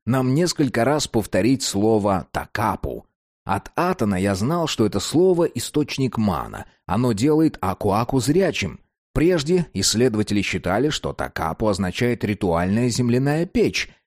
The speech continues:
но это неверно. Земляная печь тут ни при чём, если только перед «такапу» не стоит слово «уму», означающее «земляная печь».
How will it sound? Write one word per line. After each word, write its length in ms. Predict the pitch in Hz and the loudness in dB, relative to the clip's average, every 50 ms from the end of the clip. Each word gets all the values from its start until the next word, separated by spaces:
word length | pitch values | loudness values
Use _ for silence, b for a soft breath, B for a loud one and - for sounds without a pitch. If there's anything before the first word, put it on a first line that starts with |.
| _ _ - | _ _ -2
но 240 | 110 139 147 - - | 0 0 0 0 -2
это 260 | - 110 107 - 127 113 | -2 -4 -2 -2 -2 0
неверно. 600 | 110 110 107 95 82 67 67 - - - - - _ _ _ _ _ _ _ - | 0 0 0 0 -2 -4 -6 -8 -12 -14 -14 -14 _ _ _ _ _ _ _ -8
Земляная 580 | 92 87 131 131 131 131 151 180 202 196 170 - | -4 -2 -2 0 0 2 2 2 2 2 0 0
печь 400 | - - 208 202 185 - - - | 0 0 0 0 -2 -4 -4 -2
тут 240 | - 151 - - | -2 -2 0 0
ни 80 | 147 139 | -2 -4
при 160 | 113 127 123 | -2 -2 -2
чём, 540 | 113 - - 175 127 87 80 - - - - - _ | -2 0 0 0 0 -2 -4 -6 -10 -14 -16 -16 _
если 380 | - 92 127 135 - - 101 104 | -6 -2 0 0 0 0 -2 -2
только 640 | 92 - 117 117 110 - - 101 95 85 76 - - | 0 2 2 2 2 2 2 2 2 2 0 -2 -2
перед 300 | - 107 95 92 85 - | -2 0 0 -2 -2 -4
«такапу» 600 | - 76 - - - 113 117 113 - 120 110 - B B B B | -6 -8 -6 -4 -2 -2 -2 0 0 0 0 0 B B B B
не 120 | 117 123 | -2 -2
стоит 380 | 110 - 110 95 104 113 107 - | -2 -2 0 0 2 2 0 0
слово 400 | - 95 104 113 117 117 107 - | -2 0 2 2 2 2 0 0
«уму», 520 | - 160 160 151 127 98 78 65 - - _ | 2 2 4 4 4 2 0 -4 -8 -12 _
означающее 1000 | - 95 101 101 110 95 - - 107 101 104 107 104 95 - - 107 101 98 90 b b b b | -4 -4 -2 -2 -2 -4 -2 -2 0 2 2 2 2 0 0 0 0 0 0 0 b b b b
«земляная 640 | 95 90 123 120 110 107 104 95 87 82 76 71 69 | -6 -2 0 0 2 2 2 0 0 -2 -4 -6 -8
печь». 460 | - 69 64 58 - - - - - | -8 -8 -8 -8 -8 -10 -10 -10 -12